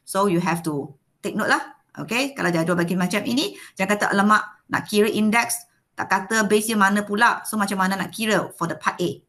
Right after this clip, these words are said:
Right not? See part A, they didn't mention apa asas apa. Okey? Ah, so, anda buat ni, dah tahu tu. So, kamu kena take note lah. Okey, so B pun betul. Okey, after you get the index, no problem because you just substitute inside your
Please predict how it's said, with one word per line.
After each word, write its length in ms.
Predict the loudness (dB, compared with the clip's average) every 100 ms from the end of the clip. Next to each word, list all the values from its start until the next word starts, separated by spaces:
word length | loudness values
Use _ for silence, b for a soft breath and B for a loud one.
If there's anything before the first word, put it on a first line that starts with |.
| _ -2
Right 160 | 2
not? 320 | 2 0 -6
See 160 | -8 -6
part 240 | -2 -2
A, 80 | 0
they 80 | 2
didn't 160 | 2 2
mention 400 | 2 0 -2 -4
apa 400 | -4 0 2 2
asas 240 | 0 -2 -4 -4
apa. 320 | -4 -8 -10 _ _ _ -10
Okey? 400 | -2 -2 -2 -12 _ _ _
Ah, 160 | -16 -8
so, 320 | -6 -6 _ _ _
anda 320 | -8 0 0
buat 240 | 2 0 0
ni, 240 | -2 -2
dah 80 | -6
tahu 320 | 0 0 2
tu. 100 | 0 -2 -4
So, 160 | -6
kamu 240 | -2 -2 -2
kena 160 | -4
take 160 | -6 -6
note 160 | -2
lah. 80 | -4 -6 _ _ _ _ _ -10
Okey, 160 | -4 0
so 160 | 2 2
B 240 | 2 0 2
pun 160 | 2
betul. 480 | 2 2 2 2 0 -4
Okey, 400 | -4 -4 -4 -2
after 320 | -2 2 2
you 160 | 2 2
get 160 | 2
the 80 | 2
index, 400 | 4 4 4 0
no 160 | 0 0
problem 480 | 2 2 4 2 2
because 240 | 0 2
you 80 | 2
just 160 | 0
substitute 400 | 0 0 -2 -2
inside 320 | -4 -4 -4 -4
your 240 | -6